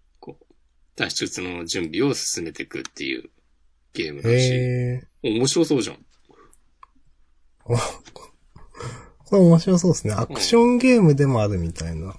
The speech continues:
Speaker 1: うん。
Speaker 2: うーん。
Speaker 1: あー、なんか配信でこう画面つけて、「あ、なんかグラフィック綺麗やな」ぐらいの感じで、あんまりちゃんとね、内容は見ずにいたんだけど。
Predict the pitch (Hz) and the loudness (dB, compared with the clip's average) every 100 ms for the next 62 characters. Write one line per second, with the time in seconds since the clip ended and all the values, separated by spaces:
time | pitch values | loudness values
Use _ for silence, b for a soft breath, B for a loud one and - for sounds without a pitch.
0 | - 104 104 101 101 98 95 - _ _ | -8 -6 -4 -4 -6 -6 -8 -12 _ _
1 | - - 110 _ _ _ _ _ - _ | -20 -20 -20 _ _ _ _ _ -20 _
2 | _ _ _ - 95 92 98 - - 160 | _ _ _ -20 -16 -14 -14 -16 -10 -4
3 | 190 - 196 185 180 180 - _ _ b | -2 -2 -2 -2 -2 -6 -10 _ _ b
4 | b b b b - 143 139 139 120 113 | b b b b -4 -2 -2 -2 0 0
5 | 107 147 170 143 107 - 120 - 98 95 | 2 2 4 2 0 -4 -6 -6 -8 -6
6 | 113 147 123 95 - _ - 131 143 156 | -6 -6 -8 -10 -12 _ -8 -6 -4 -6
7 | 156 143 165 156 120 95 98 110 104 95 | -6 -8 -2 0 0 -2 -4 -4 -4 -2
8 | 95 85 82 92 82 87 82 80 78 - | 0 0 -4 -10 -12 -10 -8 -8 -10 -14
9 | B B B _ _ _ _ b b b | B B B _ _ _ _ b b b
10 | b b _ _ _ _ _ - _ _ | b b _ _ _ _ _ -20 _ _
11 | _ 131 117 120 117 117 113 123 117 113 | _ -6 -6 -4 -2 0 0 -2 -6 -8
12 | 113 101 95 101 107 113 110 107 107 104 | -8 -8 -4 -4 -2 -2 0 -2 -6 -10
13 | _ - 123 107 95 80 76 76 - 76 | _ -8 -4 -4 -6 -10 -14 -16 -14 -14
14 | 69 - 78 73 | -14 -14 -14 -14